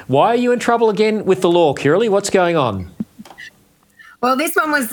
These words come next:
Speaker 2: um, we've actually had the hearing. It was for an application for an A V O against me for identifying a male soccer player in a female sporting competition. Uh, we,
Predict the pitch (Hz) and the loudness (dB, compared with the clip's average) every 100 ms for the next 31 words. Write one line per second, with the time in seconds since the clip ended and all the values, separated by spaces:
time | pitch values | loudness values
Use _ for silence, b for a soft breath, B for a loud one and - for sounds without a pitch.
0 | 240 240 233 240 220 247 269 - 226 247 | -2 0 -2 -2 0 0 -2 -2 -2 0
1 | 254 247 254 247 233 277 403 262 220 214 | -2 0 0 0 0 0 -2 0 0 -2
2 | - 226 214 220 240 220 214 220 240 196 | -2 -2 0 -2 -4 -4 -2 -2 -2 -2
3 | 208 202 196 202 196 196 214 226 226 247 | -2 -2 0 0 -2 -2 -2 -2 -2 -4
4 | 226 196 185 185 208 214 226 214 208 208 | -2 -2 -2 -2 -2 -2 -2 -2 0 -2
5 | 202 196 196 208 202 208 208 214 196 202 | -4 -2 -2 -2 -4 -4 -6 -6 -4 -4
6 | 196 190 185 185 196 202 196 185 185 - | -2 -4 -6 -4 -4 -2 0 -2 -4 -6
7 | 220 226 233 247 226 - 226 - 240 240 | -4 -2 -2 -2 -4 -4 -4 -2 -4 -4
8 | B B B B 190 190 196 190 | B B B B -2 0 0 -2